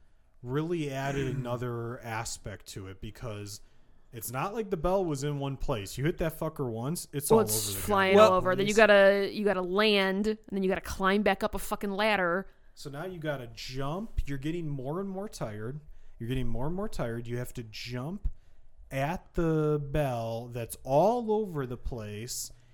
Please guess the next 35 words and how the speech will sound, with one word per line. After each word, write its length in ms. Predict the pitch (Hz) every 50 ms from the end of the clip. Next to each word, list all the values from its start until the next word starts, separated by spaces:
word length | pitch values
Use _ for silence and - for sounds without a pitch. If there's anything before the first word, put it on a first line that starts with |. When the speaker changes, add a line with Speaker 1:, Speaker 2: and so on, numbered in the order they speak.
| - - - _
Speaker 1:
And 440 | 139 135 131 131 135 139 135 127 135
depending 360 | 135 135 117 127 175 208 214
on 100 | 208 185 160
how 200 | 160 180 180 185
much 300 | 180 175 175 170 - 160
it's 120 | 143 -
bouncing 480 | 113 - 135 139 156 160 - - 160 139
around, 400 | 127 135 156 160 151 139 131 127
you 80 | 127
gotta 240 | 127 147 151 139 139
get 300 | 127 123 139 139 139 117
more 480 | 117 117 113 120 123 127 143 151 151 151
momentum 600 | 147 143 135 127 127 135 147 180 180 - 151 127 117 113
Speaker 2:
Yeah. 120 | 113 107 107
Speaker 1:
going, 280 | 104 107 110 113 - - - - - -
which 180 | 131 123 -
is 100 | 123 120
gonna 200 | 127 143 139 131
make 240 | 131 135 135 131 -
it 80 | 123 104
harder 560 | - - 151 147 170 175 180 170 156 139 135
to 100 | 131 123
time 420 | - - - 139 139 143 143 135
out 220 | 127 131 139 131 117
your 120 | 107 104
jump. 460 | 98 104 123 139 139 110 101 101 107 -
Speaker 3:
Yep. 240 | 190 196 196 - - - -
Speaker 1:
That 160 | - 165 240
was 160 | 302 285 214 202
not 240 | 202 208 214 185
easy. 320 | 175 180 196 196 135 - - - - -
Speaker 2:
Well, 400 | 170 170 233 320 466 571 247 190
Speaker 3:
No, 200 | 208 226 330 370
no. 80 | - - - - -
Speaker 2:
and, 300 | 185 180 185 180 180